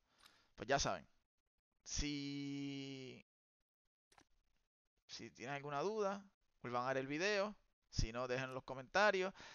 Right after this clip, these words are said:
Si dije alguna pelotudez, corríjame en los comentarios también. Dale like si te gusta el video.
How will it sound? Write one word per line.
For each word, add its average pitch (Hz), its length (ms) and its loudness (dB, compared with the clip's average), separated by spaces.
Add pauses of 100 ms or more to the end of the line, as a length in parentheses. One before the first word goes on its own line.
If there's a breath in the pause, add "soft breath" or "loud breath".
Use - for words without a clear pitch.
(120 loud breath)
Si - 120 -4
dije 135 200 2
alguna 143 280 4
pelotudez, 151 640 0 (460)
corríjame 135 480 0
en 139 60 0
los 135 100 0
comentarios 131 420 -4
también. 170 440 -4
Dale 131 220 4
like 139 180 4
si 139 80 4
te 135 60 0
gusta 135 200 0
el 139 80 0
video. 196 680 4